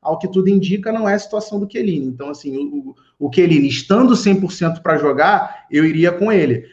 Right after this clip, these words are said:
Mas se fosse uma situação de sacrifício, ó, o jogador tá oitenta por cento, aí eu concordo com nós. Aí eu não, não, não mexeria na equipe.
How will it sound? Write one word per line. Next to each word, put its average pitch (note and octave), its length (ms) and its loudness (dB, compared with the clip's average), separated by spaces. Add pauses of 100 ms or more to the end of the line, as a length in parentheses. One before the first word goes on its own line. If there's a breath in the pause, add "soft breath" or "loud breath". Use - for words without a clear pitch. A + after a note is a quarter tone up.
(100)
Mas C#3 160 -2
se - 80 -12
fosse G3 260 2
uma G3 160 2
situação F#3 380 -4
de E3 80 -6
sacrifício, E3+ 800 -4
ó, C#3 60 0
o - 20 0
jogador D3 380 -4
tá D#3+ 100 -2
oitenta D#3 500 -2
por B2+ 200 -12
cento, G3 440 -2 (240 soft breath)
aí B2+ 220 0
eu D3 140 0
concordo F#3 420 -2
com A3 140 -4
nós. C#3 360 0
Aí B2 240 -2
eu C#3+ 140 0
não, E3+ 260 -4
não, F#3 140 -6
não F3+ 220 -8
mexeria F#3 340 -4
na G3 80 -2
equipe. C3 320 -10